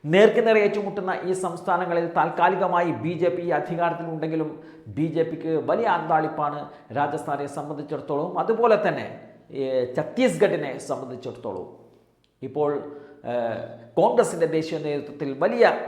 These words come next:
ഒരു അഴിച്ചുപണി നടക്കാൻ പോവുകയാണ്. ഏറ്റവും മികച്ച രീതിയിൽ ട്രബിൾ ഷൂട്ടിങ്ങിലൂടെ ബി ജെ പിക്ക് പണി കൊടുക്കുക എന്നുള്ളതാണ് കോൺഗ്രസിൻ്റെ ലക്ഷ്യം.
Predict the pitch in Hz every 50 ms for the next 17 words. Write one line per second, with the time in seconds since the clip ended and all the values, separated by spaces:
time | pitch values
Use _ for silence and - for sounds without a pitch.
0 | - 160 151 147 - - 151 160 156 - - 160 151 147 135 127 123 123 127 -
1 | 123 120 110 120 123 120 120 117 113 90 78 - - - - - - - _ -
2 | 135 165 165 - 240 254 247 226 202 190 214 214 - - 233 214 202 196 175 185
3 | 175 170 - - - 175 160 175 170 165 - 165 160 160 160 160 160 156 151 151
4 | 147 139 123 98 - - - - - - - - - 113 104 147 175 190 160 180
5 | 175 175 175 170 - - 170 170 170 - 160 175 190 196 208 190 185 - - 156
6 | 175 170 151 - 160 160 156 147 143 139 135 131 131 - - - - - - -
7 | 131 147 151 143 135 - 135 131 123 120 123 123 123 120 - -